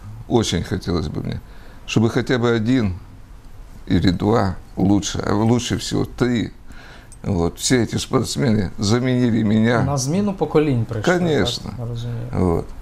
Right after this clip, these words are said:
Speaker 1: Конечно, они встречаются с бывшими спортсменами, которые с удовольствием приходят на велобазу, вот, и играют с ними в футбол,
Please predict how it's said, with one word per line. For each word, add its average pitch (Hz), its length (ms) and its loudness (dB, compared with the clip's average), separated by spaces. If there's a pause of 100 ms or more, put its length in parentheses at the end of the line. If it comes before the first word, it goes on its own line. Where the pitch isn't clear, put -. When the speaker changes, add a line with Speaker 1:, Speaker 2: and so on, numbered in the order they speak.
(560)
Speaker 1:
Конечно, 180 400 4
они 151 120 4
встречаются 131 640 4
с 95 100 2
бывшими 113 500 4
спортсменами, 107 680 2
которые 98 380 2 (360)
с - 160 -6
удовольствием 120 540 4
приходят 104 580 2
на 104 80 4
велобазу, 107 680 4 (800)
вот, 98 400 4 (140)
и 120 180 2
играют 120 340 4
с - 80 0
ними 113 160 6
в 95 60 0
футбол, 107 680 2